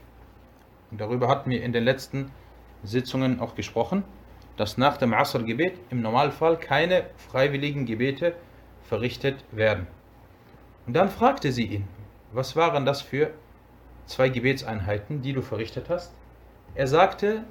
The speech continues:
das waren die zwei Gebetseinheiten, die ich normalerweise nach dem Mittagsgebet verrichte. Aber er hatte Besuch oder Leute kamen zu ihm, eine Delegation kam zu ihm und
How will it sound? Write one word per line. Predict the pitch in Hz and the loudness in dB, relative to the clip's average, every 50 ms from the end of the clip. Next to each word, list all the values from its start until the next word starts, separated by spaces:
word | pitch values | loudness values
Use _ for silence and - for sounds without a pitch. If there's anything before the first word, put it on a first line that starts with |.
| - - - | -18 -14 -10
das | - 139 - - | -8 -8 -2 4
waren | 165 175 185 190 185 170 | 6 6 6 6 4 0
die | 165 - | -4 -6
zwei | - - - 170 180 | -2 2 4 4 4
Gebetseinheiten, | 165 147 156 143 156 180 175 - - 127 127 113 101 110 113 110 - - 175 190 - - - - - - - - - - | 4 2 2 2 4 4 2 2 -2 -4 -2 0 0 0 0 -2 -4 -8 -10 -12 -12 -14 -20 -20 -20 -20 -20 -20 -20 -12
die | 131 143 196 214 180 180 | -6 -2 -2 -2 -2 -4
ich | - - - | -6 -6 -4
normalerweise | 151 147 147 147 160 180 170 151 139 127 131 131 131 127 123 147 175 196 - - - - - - - - - - - - - - - - _ - - | -4 -2 2 6 8 8 8 8 6 6 6 6 4 4 4 2 0 0 -2 -6 -14 -20 -20 -20 -20 -20 -20 -20 -20 -20 -20 -20 -20 -20 _ -16 -10
nach | 113 113 127 151 165 160 - | -6 0 2 2 2 2 0
dem | - - 143 151 165 180 185 175 - - - - - - - - - - - - - | -2 0 2 2 2 2 0 -4 -10 -14 -20 -20 -20 -20 -20 -20 -20 -20 -20 -14 -4
Mittagsgebet | 151 190 220 - 202 165 - - - - 123 123 131 135 135 | -2 0 4 4 4 4 4 2 -2 -2 0 0 0 0 -2
verrichte. | - - 127 147 147 - - 92 87 - - - - - - - - - - - - - - - - - - - - - - - - - - | -2 -2 -2 -2 -4 -4 -8 -10 -10 -10 -14 -20 -20 -20 -20 -20 -20 -20 -20 -20 -20 -20 -20 -20 -20 -20 -20 -20 -20 -20 -20 -20 -20 -12 -10
Aber | - 117 - | -6 -6 -4
er | - - - | -2 0 0
hatte | 180 - 175 160 | 0 0 0 -2
Besuch | 151 151 143 156 175 160 - - | -2 0 0 2 2 0 0 -2
oder | - 113 127 120 | -4 0 2 4
Leute | 120 143 156 151 - - 165 160 | 6 6 6 6 6 4 2 2
kamen | - - 139 143 151 151 135 123 | 0 2 4 4 6 6 4 2
zu | 123 - 113 - | -2 -4 -6 -6
ihm, | 120 143 131 | -4 -4 -4
eine | 107 120 123 120 | 0 0 0 2
Delegation | 123 123 123 117 110 110 - - - 147 143 131 - | 2 2 2 2 0 -2 -2 -2 -4 -4 -4 -4 -2
kam | - 120 127 127 | 0 -2 -2 -2
zu | - - 135 | -2 -4 -4
ihm | - 180 202 208 - - - - - - - - - - - - - - - - - - - - | -2 0 -2 -2 -4 -10 -18 -20 -20 -20 -20 -20 -20 -20 -20 -20 -20 -20 -20 -20 -20 -20 -10 -2
und | - 175 208 208 208 - - | 0 0 0 0 -2 -6 -10